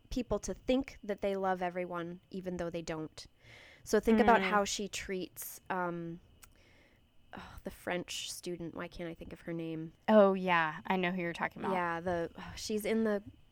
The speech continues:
Speaker 2: Oh,
Speaker 1: she's
Speaker 2: yeah.
Speaker 1: in the Goblet of Fire. She marries
Speaker 2: Yeah.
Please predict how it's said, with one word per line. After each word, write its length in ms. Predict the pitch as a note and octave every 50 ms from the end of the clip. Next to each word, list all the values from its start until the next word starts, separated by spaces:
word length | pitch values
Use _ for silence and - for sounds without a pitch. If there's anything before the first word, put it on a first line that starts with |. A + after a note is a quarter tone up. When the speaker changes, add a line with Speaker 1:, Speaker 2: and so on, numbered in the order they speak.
| - -
Speaker 2:
Oh, 160 | A3+ A3+ G#3+
Speaker 1:
she's 80 | A3 G#3+
Speaker 2:
yeah. 180 | G#3 G3 F#3 F#3 F3
Speaker 1:
in 60 | F3
the 40 | -
Goblet 220 | G#3 G3+ G#3 G#3 G3+
of 80 | F#3+
Fire. 480 | - - G#3 G3+ F#3+ F3+ F3+ F3 F3 -
She 220 | - - - A3 G#3+
marries 400 | G#3 G3 G3 G3 G3+ G#3 G#3 G3+
Speaker 2:
Yeah. 200 | - - -